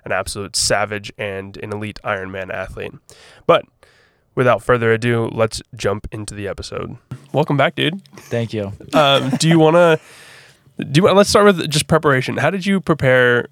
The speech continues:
Speaker 1: for the marathon? Tell me about what you've been up to since we last spoke in, like, May.
Speaker 2: Yeah, so since then, just been training hard, uh, training on a fast marathon,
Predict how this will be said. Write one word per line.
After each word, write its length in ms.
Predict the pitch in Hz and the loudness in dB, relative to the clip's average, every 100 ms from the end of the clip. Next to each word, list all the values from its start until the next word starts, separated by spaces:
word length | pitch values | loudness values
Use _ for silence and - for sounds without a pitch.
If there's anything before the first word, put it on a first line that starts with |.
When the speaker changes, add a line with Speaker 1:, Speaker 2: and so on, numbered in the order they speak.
| - | -8
Speaker 1:
for 100 | - | -2
the 60 | 123 | 0
marathon? 360 | 120 120 123 | 0 2 -2
Tell 200 | 123 135 | 2 2
me 140 | 151 147 | 4 2
about 360 | 131 120 107 | 2 2 0
what 200 | 123 143 | 0 0
you've 140 | 165 131 | 0 -2
been 140 | 131 | 0
up 160 | 110 - | 0 -2
to 320 | 120 110 104 | -6 -4 -4
since 580 | - - 117 110 - - _ - - | -4 -2 -2 -4 -6 -6 _ -20 -6
we 100 | 135 | 0
last 200 | 123 120 | 2 2
spoke 220 | - 117 | -2 -6
in, 60 | 110 | -6
like, 220 | 95 - | -10 -10
May. 360 | 107 101 - - _ _ _ _ | -12 -10 -12 -14 _ _ _ _
Speaker 2:
Yeah, 320 | 120 120 110 90 | 0 2 0 -4
so 480 | - 143 131 123 | 0 4 4 4
since 320 | 110 147 143 - | 0 0 0 2
then, 280 | 139 139 | 0 0
just 200 | 127 117 - | -4 -4 -2
been 360 | 120 113 110 - | 0 0 -4 -10
training 320 | - 120 117 120 | -6 -2 -2 0
hard, 400 | 117 110 110 110 - | 0 2 0 -4 -4
uh, 500 | 135 123 120 117 110 - - | 2 4 4 2 -2 -6 -12
training 400 | - 139 131 131 | -2 0 0 -2
on 180 | 127 123 | 0 0
a 80 | 117 | 0
fast 380 | - 117 123 127 | 0 0 0 0
marathon, 580 | 117 110 107 95 95 | -2 -2 -2 -6 -6